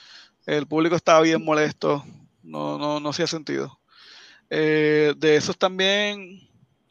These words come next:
Mike Chioda, que era, Mike Chioda, perdóname,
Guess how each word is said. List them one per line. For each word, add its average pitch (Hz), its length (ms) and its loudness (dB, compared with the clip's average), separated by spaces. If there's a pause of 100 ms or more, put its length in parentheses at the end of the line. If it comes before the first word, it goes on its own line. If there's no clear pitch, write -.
(140)
Mike 160 280 -2
Chioda, 170 580 4 (160)
que 160 300 0
era, 156 460 6
Mike 165 180 0
Chioda, 160 440 2
perdóname, 147 420 -6